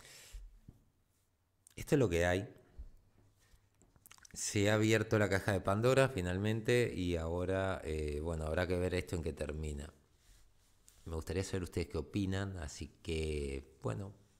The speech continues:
saludos a todos. Dejen lo que opinen en la caja de comentarios, que creo que es lo más importante que podemos sacar,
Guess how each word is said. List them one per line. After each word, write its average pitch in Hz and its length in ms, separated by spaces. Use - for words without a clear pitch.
saludos 85 540
a 92 120
todos. 95 580
Dejen 85 340
lo 69 80
que 73 60
opinen 71 340
en 71 60
la 71 100
caja 73 240
de 76 80
comentarios, 82 680
que 69 140
creo 73 180
que 73 160
es - 220
lo 82 120
más 90 600
importante 92 580
que 92 80
podemos 85 460
sacar, 107 560